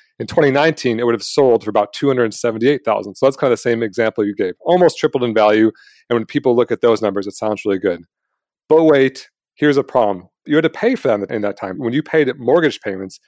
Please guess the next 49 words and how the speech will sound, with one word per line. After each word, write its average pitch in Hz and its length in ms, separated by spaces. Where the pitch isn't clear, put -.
you 127 60
were 147 100
paying 113 340
two - 160
hundred 147 220
twenty-two 131 540
thousand 123 500
dollars 110 360
in 98 80
mortgage 104 360
payments 92 340
over 104 220
those 92 200
years. - 300
And 107 340
a 127 100
lot 139 280
of 123 60
that 107 120
went 107 180
not 127 240
into 110 200
the 98 80
principal, 151 400
but 113 100
into 113 480
interest, - 480
right? 123 160
Also, 139 240
you 120 60
paid 117 240
twenty-eight 160 580
thousand 123 300
dollars 107 400
in 110 40
homeowners 110 540
insurance. 95 420
You 117 60
paid 117 160
a 101 60
hundred 160 360
and 123 80
thirteen 151 460
thousand 123 240
dollars 123 240
in 127 120
maintenance, 139 480
all 123 140
those 120 260